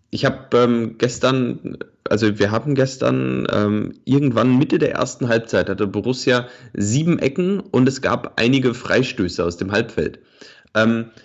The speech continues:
an sich kam Borussia aber nie wirklich zu Chancen und an der Stelle muss man vielleicht mal die Frage aufwerfen, ähm,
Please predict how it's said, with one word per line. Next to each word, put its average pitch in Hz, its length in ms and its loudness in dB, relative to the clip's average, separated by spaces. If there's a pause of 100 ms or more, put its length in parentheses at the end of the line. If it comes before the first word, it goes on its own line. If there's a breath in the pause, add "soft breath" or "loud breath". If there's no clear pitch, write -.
(260 soft breath)
an 123 180 2
sich 196 300 -2
kam 143 240 0
Borussia 135 380 0
aber 117 140 2
nie 131 200 -2
wirklich 131 320 -4
zu 117 80 -4
Chancen 135 460 0
und 101 160 2
an 101 100 0
der 107 140 4
Stelle 135 240 0
muss 139 240 2
man 156 180 -2
vielleicht 127 280 -2
mal 117 120 0
die 113 80 -2
Frage 107 460 2
aufwerfen, 113 680 0
ähm, 107 580 -2